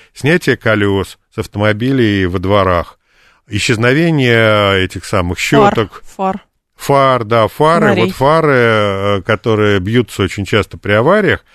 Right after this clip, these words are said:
Speaker 1: но вот снимать фары будут. А вот, э, потом, э, щётки, зеркала.
Speaker 2: А полиция,
Speaker 1: Ну
Speaker 2: как выясняется, она, в общем-то, будет завалена, скорее всего, такими делами. Но вот у меня лежит уголовное дело по факту того, что у меня машину разбили.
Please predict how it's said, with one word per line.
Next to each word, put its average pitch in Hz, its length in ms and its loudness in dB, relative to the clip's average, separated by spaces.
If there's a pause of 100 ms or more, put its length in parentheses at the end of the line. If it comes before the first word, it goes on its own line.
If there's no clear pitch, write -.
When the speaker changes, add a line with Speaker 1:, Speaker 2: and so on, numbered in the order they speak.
(300)
Speaker 1:
но 120 100 0
вот 185 100 0
снимать 196 320 -2
фары 147 380 2
будут. 107 480 -4 (560)
А 104 540 2
вот, 107 400 0 (120)
э, 104 360 2
потом, 135 600 0
э, 110 160 0
щётки, 143 480 -2
зеркала. 113 800 0
Speaker 2:
А 101 40 -4
полиция, - 360 0
Speaker 1:
Ну 202 80 0
Speaker 2:
как - 160 -10
выясняется, 175 880 -8
она, 160 400 -10
в 156 60 -10
общем-то, 160 420 -14
будет 160 240 -12
завалена, 170 380 -6
скорее 147 240 -12
всего, 156 200 -16
такими 185 360 -10
делами. 233 380 -2
Но 196 180 -4
вот 175 160 -8
у - 20 -8
меня 175 260 -6
лежит 156 300 -8
уголовное 160 480 -6
дело 151 260 -8
по 151 140 -14
факту - 320 -14
того, 160 160 -10
что - 160 -16
у 160 60 -8
меня 156 140 -8
машину 143 340 -10
разбили. 147 460 -8